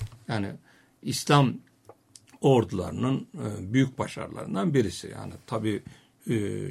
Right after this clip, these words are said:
coşkulu bir dönem. Onu da belirtelim yani. E, bu coşkulu dönem,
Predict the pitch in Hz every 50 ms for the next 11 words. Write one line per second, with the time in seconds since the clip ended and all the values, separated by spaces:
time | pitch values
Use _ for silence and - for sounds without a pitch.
0 | 95 110 120 120 120 120 - - - 143 165 156 123 110 98 90 95 90 87 82
1 | 82 85 - _ _ - - 117 107 107 110 104 104 107 104 98 98 92 - -
2 | 92 90 95 92 95 98 95 95 95 - - - - - - - - _ _ _
3 | _ _ - - 120 113 113 - - - 165 160 160 151 131 120 117 113 110 110
4 | - - _ - 208 - - 131 113 110 - - - - 123 117 98 90 90 -
5 | 107 117 120 117 -